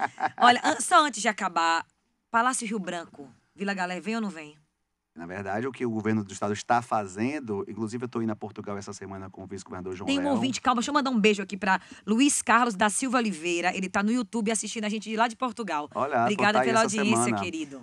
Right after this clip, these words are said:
Speaker 1: O governo português tem um projeto chamado Reviva, que é justamente convênios com países pra, é, recuperação e uso desse sítio histórico subutilizado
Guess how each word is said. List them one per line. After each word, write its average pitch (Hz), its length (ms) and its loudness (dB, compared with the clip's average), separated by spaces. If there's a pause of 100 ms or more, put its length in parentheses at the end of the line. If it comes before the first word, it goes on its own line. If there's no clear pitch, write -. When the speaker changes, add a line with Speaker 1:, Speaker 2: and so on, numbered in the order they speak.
(120)
Speaker 1:
O - 20 -20
governo 127 240 -2
português 120 420 -2
tem 117 140 -6
um 107 280 -2
projeto 101 180 -8
chamado 104 200 -6
Reviva, 110 600 -8 (240)
que 104 100 -10
é 101 60 -6
justamente 110 640 -6
convênios 117 680 -6
com 107 400 -6
países 104 680 -6 (400)
pra, 117 520 0
é, 107 220 -6
recuperação 123 1040 -6 (100)
e 120 240 -4
uso 131 440 -6
desse 113 720 -2
sítio 117 420 -10
histórico 120 640 -6 (140)
subutilizado 120 1040 -2